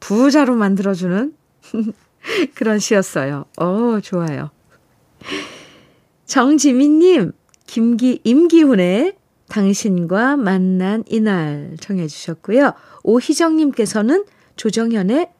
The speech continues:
슬픈 바다 청해 주셨네요. 두 곡 이어드릴게요. 임기훈의 당신과 만난 이날, 조정현의 슬픈 바다였습니다.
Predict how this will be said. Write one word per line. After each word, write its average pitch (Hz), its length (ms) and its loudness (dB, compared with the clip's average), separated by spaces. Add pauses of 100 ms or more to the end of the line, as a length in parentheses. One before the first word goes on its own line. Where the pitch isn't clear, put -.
슬픈 392 500 -4
바다 196 580 -6
청해 202 300 -6
주셨네요. 185 1040 -2 (380)
두 233 160 -4
곡 233 240 2
이어드릴게요. 165 880 -4 (720)
임기훈의 240 920 2
당신과 185 580 0
만난 151 460 -2
이날, 175 500 -2 (460)
조정현의 170 680 -2
슬픈 349 480 -6
바다였습니다. 160 1160 -8